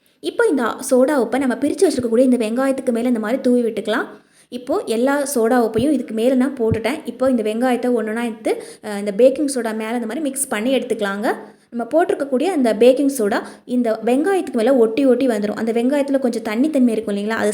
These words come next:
சீக்கிரமாவே இந்த மாதிரி ஒட்டிக்கும். இப்போ மூணு, மூணு வெங்காயத்தாளா தனித்தனியா நம்ம பிரிச்சு எடுத்துக்கலாம் பாருங்க. ஒவ்வொரு செட்டா இந்த மாதிரி எடுத்து வச்சுக்க வேண்டியதுதான். இப்போ ஒரு செட்டு மட்டும் தனியா எடுத்து ஒரு சேஃப்டி பின் எடுத்துக்கலாம். சேஃப்டி பின் எடுத்து இந்த மாதிரி குத்தி அதுல எடுத்துக்க வேண்டியதுதான்.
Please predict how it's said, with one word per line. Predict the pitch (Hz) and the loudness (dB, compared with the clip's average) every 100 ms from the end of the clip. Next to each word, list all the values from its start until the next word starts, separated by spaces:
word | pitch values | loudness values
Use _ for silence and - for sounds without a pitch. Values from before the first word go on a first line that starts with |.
| 214 | 2
சீக்கிரமாவே | 311 359 269 247 | 0 0 0 2
இந்த | 269 240 | 2 0
மாதிரி | 208 233 | 0 -2
ஒட்டிக்கும். | 208 208 277 226 320 - _ | -2 -2 -4 -4 -6 -10 _
இப்போ | - 349 - | -4 -2 0
மூணு, | 269 466 554 | 2 4 2
மூணு | 508 285 | 2 2
வெங்காயத்தாளா | 226 240 294 294 233 214 359 | 4 4 4 6 6 6 6
தனித்தனியா | 254 254 277 285 | 4 4 6 6
நம்ம | 277 220 | 6 6
பிரிச்சு | 226 220 | 6 6
எடுத்துக்கலாம் | 254 202 208 214 214 | 4 4 2 -2 -2
பாருங்க. | 214 202 208 427 494 | 0 0 0 -2 2
ஒவ்வொரு | 233 240 240 | 4 4 2
செட்டா | 247 262 359 | -2 0 0
இந்த | 330 226 | 2 0
மாதிரி | 220 262 | 0 0
எடுத்து | 208 208 | -2 -2
வச்சுக்க | 233 208 220 | -4 -4 -4
வேண்டியதுதான். | 208 202 196 233 330 - - | -2 -2 -4 -4 -6 -10 -16
இப்போ | 285 294 | -4 2
ஒரு | 269 269 - | 4 4 2
செட்டு | 330 392 | -4 -4
மட்டும் | 269 269 | -4 -4
தனியா | 269 226 247 262 | -4 -2 0 0
எடுத்து | 202 208 | -2 0
ஒரு | 294 233 - | 0 0 2
சேஃப்டி | 262 320 320 | 0 0 -4
பின் | 269 | -2
எடுத்துக்கலாம். | 220 202 - 208 254 311 | -2 -4 -8 -6 -6 0
சேஃப்டி | 254 254 262 | -2 0 -4
பின் | 247 | -4
எடுத்து | 208 208 | -4 -6
இந்த | 320 247 | -4 -4
மாதிரி | 220 320 | -4 -8
குத்தி | - 247 - 339 | -6 -8 -6 -6
அதுல | - 220 | -4 -4
எடுத்துக்க | 262 220 240 226 | -4 -4 -4 -4
வேண்டியதுதான். | 220 208 208 | -4 -4 -8